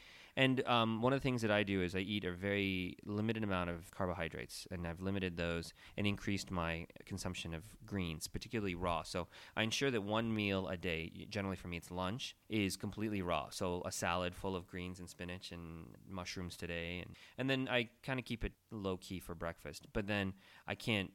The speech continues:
follow the diet one hundred percent 'cause that's just not my personality.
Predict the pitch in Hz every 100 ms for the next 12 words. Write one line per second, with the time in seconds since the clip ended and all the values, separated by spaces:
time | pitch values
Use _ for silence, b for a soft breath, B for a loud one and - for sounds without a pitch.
0 | - - 87 82 80 80 80 - 87 87
1 | 85 - - 85 64 - 87 - 82 87
2 | - 90 87 82 80 85 90 82 85 92
3 | 107